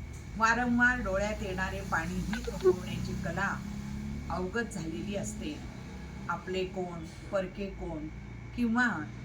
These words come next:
जी आहेत ती खरंच आपली आहेत का? आणि जी होती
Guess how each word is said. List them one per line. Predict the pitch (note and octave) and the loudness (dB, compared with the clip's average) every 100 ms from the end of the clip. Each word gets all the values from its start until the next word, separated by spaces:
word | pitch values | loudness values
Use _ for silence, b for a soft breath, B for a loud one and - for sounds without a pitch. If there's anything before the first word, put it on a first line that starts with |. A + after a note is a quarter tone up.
| E3 | -4
जी | A3 | 2
आहेत | A#3+ G#3 F#3 A#3 E3 - - - - | 4 4 4 0 0 -6 -10 -12 -4
ती | - - | -4 0
खरंच | A#3 B3 B3 | 0 0 0
आपली | F#3 - G#3+ | -2 -2 -2
आहेत | G3+ F3 A#3 | -2 -2 -4
का? | - E3 C#3+ C3 - - - - - | -2 0 0 -2 -8 -10 -10 -10 -4
आणि | F3 F#3+ | -2 0
जी | F#3+ G3+ G#3+ | 0 0 0
होती | E3 - A#3+ F#3+ D#3 | -2 -2 -2 -2 -2